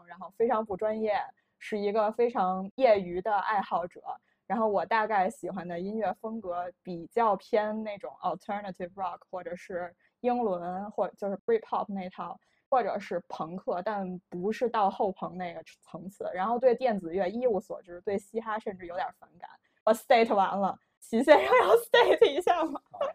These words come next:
Speaker 2: 我觉得也没有必要撇，撇得这么清吧。
Speaker 1: 啊。
Speaker 2: 就是说，我个人就是，呃，音乐爱好类型是比，比较广泛。当然我，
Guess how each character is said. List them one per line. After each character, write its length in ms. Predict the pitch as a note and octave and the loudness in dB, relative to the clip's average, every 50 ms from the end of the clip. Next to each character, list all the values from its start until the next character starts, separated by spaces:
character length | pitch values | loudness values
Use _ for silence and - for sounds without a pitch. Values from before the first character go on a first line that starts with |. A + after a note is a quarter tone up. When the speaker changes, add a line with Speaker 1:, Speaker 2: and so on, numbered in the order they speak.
| - _ | -8 _
Speaker 2:
我 80 | - - | -20 -20
觉 180 | - - C#3+ F3 | -6 -2 0 2
得 440 | G#3 G#3 F3+ D#3+ C#3+ C3+ C3 C3 B2+ | 4 6 6 6 6 4 4 0 -2
也 220 | A#2+ A#2 C3 C3 | -4 -6 -6 -6
没 140 | B2 B2+ C#3+ | -8 -4 0
有 140 | F3+ E3+ C3 | 2 2 2
必 100 | - D#3 | 4 6
要 300 | E3+ D#3 C3+ B2 A#2 A2 | 6 8 8 8 6 4
撇， 260 | - _ - A2+ - _ | 0 _ -12 -14 -14 _
撇 160 | _ - A2+ | _ -6 -6
得 100 | G2+ G#2 | -6 -6
这 100 | A#2 B2 | -8 -12
么 80 | A2+ G#2+ G2 | -14 -16 -16
清 280 | - - - C3+ C3 B2+ | -18 -16 -14 -14 -14 -14
吧。 200 | A2+ - - - - | -14 -16 -16 -14 -10
Speaker 1:
啊。 60 | - | -6
Speaker 2:
就 160 | B2+ A#2+ A#2+ | -4 -4 -2
是 80 | A#2+ - | -2 2
说， 320 | C3+ B2+ B2+ B2+ B2 B2 - _ _ _ _ _ _ _ _ | 4 4 4 4 2 0 -4 _ _ _ _ _ _ _ _
我 280 | B2+ A#2+ A#2 A#2 A2 | -2 0 0 2 0
个 200 | A#2 - A3 G#3 | 6 6 8 8
人 240 | D3+ B2+ A#2+ B2 C3+ | 8 6 2 -2 -6
就 120 | B2+ C3+ C3 | -8 -8 -8
是， 520 | A#2 A#2+ A#2+ A2+ G#2+ G#2+ G#2+ G#2+ G#2+ G#2+ A2 A2+ _ _ _ _ | -10 -10 -8 -6 -6 -6 -6 -8 -10 -14 -16 -20 _ _ _ _
呃， 140 | C3+ B2 B2 | -12 -10 -8
音 180 | B2 B2 C3+ D3 | -6 -2 -2 0
乐 80 | C#3+ | 0
爱 180 | C3+ C3+ C#3 C3 | 0 0 0 0
好 200 | C3+ C#3 B2 A#2+ | 0 0 0 0
类 140 | B2+ B2+ B2 | -2 -2 -4
型 220 | A#2+ - A2+ A#2 | -6 -8 -10 -12
是 60 | B2+ | -12
比， 120 | A#2+ - _ _ _ _ | -12 -14 _ _ _ _
比 80 | C3 | -6
较 100 | A#2 A2+ | -6 -6
广 240 | A2+ - - - - - | -4 -6 -8 -12 -12 -12
泛。 180 | A#2+ G#2+ G#2 - | -12 -12 -8 -4
当 160 | C3+ C#3 C#3+ | -2 0 0
然 160 | C#3 C#3+ C#3 | 0 0 0
我， 380 | A#2+ - - - A#2+ A#2+ A#2+ | -2 -2 4 8 10 10 10